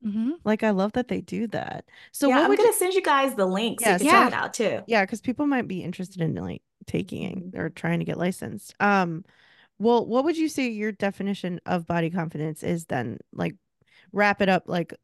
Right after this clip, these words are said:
Speaker 2: you know, in a more
Speaker 1: Little bow.
Speaker 2: Yeah.
Speaker 3: Yes. So through being at the BodCon, we've recently launched a confidence course. And one of the, um, course speakers, her name is Ni-,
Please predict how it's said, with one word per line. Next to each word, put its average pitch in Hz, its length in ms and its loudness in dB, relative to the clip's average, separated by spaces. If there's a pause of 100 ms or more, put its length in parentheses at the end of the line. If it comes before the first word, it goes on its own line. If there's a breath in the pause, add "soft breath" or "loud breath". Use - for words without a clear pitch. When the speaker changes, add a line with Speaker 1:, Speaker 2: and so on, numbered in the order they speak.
Speaker 2:
you 180 120 -6
know, 160 320 -6 (200)
in 175 140 -8
a 170 100 -6
more 170 800 -8 (160)
Speaker 1:
Little 277 220 -4
bow. - 240 -10 (320)
Speaker 2:
Yeah. 165 300 -6 (160)
Speaker 3:
Yes. 175 680 -6 (320 loud breath)
So 226 680 4 (240)
through 294 680 2
being 208 320 2
at 196 260 0
the 185 100 0
BodCon, 170 480 2
we've 180 240 -2 (160)
recently 220 560 -2
launched 165 580 -2
a 170 280 -2
confidence 165 680 -6
course. - 640 -6
And 175 300 -4 (320 loud breath)
one 214 240 4
of 277 260 0
the, 190 600 2
um, 170 320 0
course 185 340 0
speakers, 170 460 0
her 196 80 -4
name 180 160 -2
is 185 100 -2
Ni-, 170 200 -4